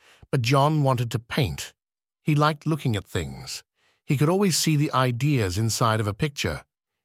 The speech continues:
He enjoyed clearly painting his revelations of the inside on the outside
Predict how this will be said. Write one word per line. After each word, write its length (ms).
He 160
enjoyed 520
clearly 320
painting 420
his 160
revelations 680
of 120
the 140
inside 540
on 120
the 120
outside 680